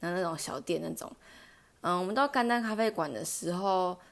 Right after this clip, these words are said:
大概是下午四点，然后我们就大概只有坐到大概五点多。我们本来想说要一起去那个关系平台看夕阳，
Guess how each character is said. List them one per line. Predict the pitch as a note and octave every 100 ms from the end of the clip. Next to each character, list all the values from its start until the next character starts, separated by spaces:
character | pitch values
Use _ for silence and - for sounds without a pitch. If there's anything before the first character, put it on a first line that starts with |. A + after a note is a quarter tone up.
| _
大 | G3+
概 | G3 G3
是 | G3 G3
下 | - G3 D3+
午 | -
四 | E3+ - F#3+
点， | - -
然 | E3
后 |
我 |
们 | F#3+
就 | G3+
大 | A3
概 | A3
只 | G#3+ E3+
有 | E3
坐 | E3 G3
到 |
大 | G3 F#3+
概 | F#3
五 | E3 D#3
点 | C#3 - -
多。 | - - - - -
我 | F#3+
们 | G#3+
本 | G3+
来 | F#3
想 | F3+ E3
说 | G3
要 |
一 | G#3
起 | F3+
去 | - F#3
那 | F#3
个 | E3+
关 | E3 - F3+
系 | F#3 F#3+
平 | F#3 D#3+
台 | D#3 D#3
看 | F3 D#3+
夕 | - E3
阳， | D3+ -